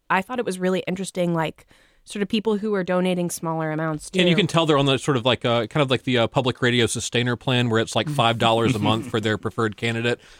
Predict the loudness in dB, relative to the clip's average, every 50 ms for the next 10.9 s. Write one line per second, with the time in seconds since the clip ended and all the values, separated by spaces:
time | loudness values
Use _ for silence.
0 | -14 -4 -2 0 0 2 0 -2 -4 -6 -4 -2 0 2 2 2 2 0 0 0
1 | 0 -2 0 -2 -2 -2 -2 -2 -2 -2 -2 -2 0 0 0 2 2 2 0 0
2 | 0 0 0 -2 -2 -4 -6 -6 -6 -6 -4 -4 -4 -4 -4 -6 -4 -4 -2 -2
3 | -4 -4 -4 -6 -4 0 0 0 0 -2 -6 -6 -6 -4 -4 -4 -2 -2 -4 -4
4 | -6 -6 -4 -2 -2 -2 -2 -4 -10 -20 _ _ -6 -4 -4 -2 -2 0 0 2
5 | 0 0 -2 -2 -4 -4 -2 -2 -2 -2 0 -2 -2 0 -2 -2 -4 -4 -6 -8
6 | -8 -8 -6 -6 -6 -6 -4 -6 -8 -8 -10 -6 -2 -2 -2 0 -2 -2 0 2
7 | 2 2 2 2 0 -4 -6 -10 -20 -20 -12 _ -2 0 0 0 0 -2 -2 -2
8 | 0 2 2 2 0 0 -2 -2 -2 -2 -2 -2 -2 -2 0 0 2 2 2 0
9 | 0 -2 -4 -4 -4 -4 -4 -4 -4 -4 -4 -4 -4 -4 -4 -6 -6 -2 -2 0
10 | 0 -2 -2 -2 -2 0 0 0 0 -2 -4 -8 -8 _ -2 0 0 0